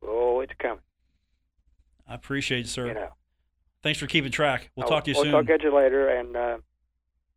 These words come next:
Speaker 1: keep good thoughts, 'cause I think the Bengals will at least be in the playoffs. If not, nobody gets hurt.
Speaker 2: I hope so. Good thoughts. I'm thanking 'em. Thank you, sir. Appreciate
Speaker 1: All right.
Speaker 2: it.
Speaker 1: Thank you.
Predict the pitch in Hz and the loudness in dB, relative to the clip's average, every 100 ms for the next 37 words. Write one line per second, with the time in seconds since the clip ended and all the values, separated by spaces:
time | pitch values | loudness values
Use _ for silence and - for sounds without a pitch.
0 | _ _ _ _ _ _ _ _ _ _ | _ _ _ _ _ _ _ _ _ _
1 | _ - 143 - 147 147 151 139 127 - | _ -4 -4 2 0 2 0 0 0 -2
2 | 127 120 113 117 120 127 - 131 123 - | -2 -2 -4 -6 -2 -2 -2 -8 -8 -6
3 | 127 120 120 _ _ _ 131 131 123 123 | -4 -4 -8 _ _ _ -6 -6 -4 -6
4 | - 117 113 107 - _ _ _ _ _ | -6 -6 -4 -6 -10 _ _ _ _ _
5 | _ _ _ _ _ _ _ _ - 165 | _ _ _ _ _ _ _ _ -6 0
6 | 170 - - 123 110 - 120 107 - - | 0 -2 -2 -2 -4 -10 -6 -6 -6 -12
7 | - _ - 113 - 123 117 - 143 127 | -14 _ -20 -14 -10 -10 -8 -2 0 0
8 | 117 107 - - _ _ - 123 180 - | -2 -8 -14 -20 _ _ -6 -2 -2 -4
9 | 113 - _ _ _ _ _ _ _ - | -10 -14 _ _ _ _ _ _ _ -6
10 | 156 156 165 131 - - 113 127 156 135 | -4 4 6 6 0 -12 -6 2 2 2
11 | 123 120 _ _ - 165 170 196 170 - | -2 -6 _ _ -2 0 4 4 4 4
12 | 151 175 175 175 - 170 - | 6 8 6 4 0 0 0